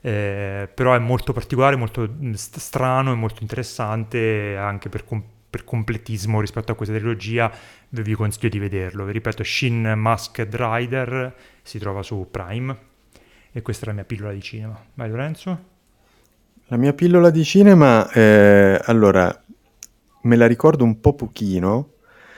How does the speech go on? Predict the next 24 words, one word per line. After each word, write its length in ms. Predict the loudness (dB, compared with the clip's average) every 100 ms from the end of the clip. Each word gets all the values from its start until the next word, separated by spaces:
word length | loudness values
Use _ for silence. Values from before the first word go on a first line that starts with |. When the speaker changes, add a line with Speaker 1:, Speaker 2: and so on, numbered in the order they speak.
| -20 _ _
Speaker 2:
eh, 440 | -10 -4 0 0 0
l'ho 160 | -2
visto 680 | -2 -2 -4 -2 2 4 2
una 180 | 0 -2
ventina 320 | -4 -4 -4
di 100 | -4
giorni 300 | -4 -6 -6
fa 200 | -6 -4
ormai 600 | -4 -4 -6 -6 -6 -6 -6
e 80 |
quindi 420 | -6 -6 -4 -4 -6
ne 160 | -8
parlerò 640 | -6 -6 -4 -2 0 0 -4 _ _ _ _ _
come 360 | -6 -4 -2 -4
se 240 | -6 -6
me 160 | -4 -4
l'avessero 640 | -4 -4 -4 -6 -8 -8
chiesto 320 | -6 -8 -8 -8
all'esame 460 | -8 -6 -6 -4
e 20 |
non 180 | -4 -6
l'avessi 460 | -6 -6 -8 -8 -10
Speaker 1:
<laughs> 20 |
Speaker 2:
ripassato. 840 | -8 -8 -6 -6 -6 -8 -10 -14